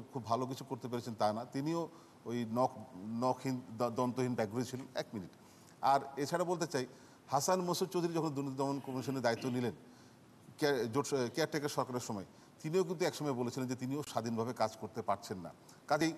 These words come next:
আমার ম-, কাছে মনে হচ্ছে হয়তো দুদকের যে কাজ করার যে স্পৃহা,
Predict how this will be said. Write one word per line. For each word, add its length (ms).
আমার 220
ম-, 140
কাছে 260
মনে 180
হচ্ছে 300
হয়তো 300
দুদকের 500
যে 300
কাজ 200
করার 220
যে 120
স্পৃহা, 460